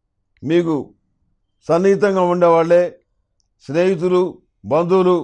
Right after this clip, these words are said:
ఆలోచిస్తారు. కనుక మీరు ప్రతి విషయంలోనూ జాగ్రత్తగా ఉండటం అనేది చెప్పదగిన సూచన. ఇతరులను నమ్మి వాళ్ళ వస్తువులు కానీ,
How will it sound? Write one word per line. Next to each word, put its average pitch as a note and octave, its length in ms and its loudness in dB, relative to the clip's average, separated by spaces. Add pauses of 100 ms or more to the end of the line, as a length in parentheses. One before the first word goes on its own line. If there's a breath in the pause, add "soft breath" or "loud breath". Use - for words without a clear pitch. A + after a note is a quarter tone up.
(340)
ఆలోచిస్తారు. E3 600 0 (1120)
కనుక F#3 220 0
మీరు E3+ 440 -2 (300)
ప్రతి D#3+ 180 0
విషయంలోనూ F#3+ 540 0
జాగ్రత్తగా E3+ 440 0
ఉండటం E3 320 -4
అనేది D#3+ 280 -2 (540)
చెప్పదగిన E3 480 -2
సూచన. D3 340 -4 (2000)
ఇతరులను G3 540 0
నమ్మి F#3+ 260 0 (500)
వాళ్ళ D#3+ 220 2
వస్తువులు F#3 400 0
కానీ, F3+ 320 0